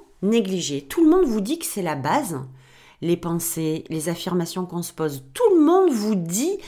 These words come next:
mais le mindset, c'est la base. Et je vous garantis que on a beau le dire, on a beau le comprendre, on a beau le savoir, il y en a très peu,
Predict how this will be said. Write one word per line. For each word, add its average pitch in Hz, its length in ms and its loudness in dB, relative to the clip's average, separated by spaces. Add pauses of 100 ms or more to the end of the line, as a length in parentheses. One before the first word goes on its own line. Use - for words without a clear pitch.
(240)
mais 233 100 0
le 294 80 2
mindset, 320 540 0
c'est - 160 -6
la 254 100 -2
base. 220 580 -2 (420)
Et 165 40 -6
je 175 140 -4
vous 175 160 -4
garantis 269 580 -2 (500)
que - 240 -2 (300)
on 170 80 -4
a 170 100 0
beau 190 180 -4
le 311 120 -2
dire, 185 300 -6 (760)
on 160 80 -6
a 165 100 -2
beau 277 180 0
le 226 160 2
comprendre, 269 680 0 (220)
on 190 120 0
a 196 100 2
beau 254 120 -2
le 233 80 -2
savoir, 190 540 -8
il 190 80 -10
y 180 40 -4
en 170 80 -2
a 175 60 -4
très - 480 -6
peu, 208 320 -6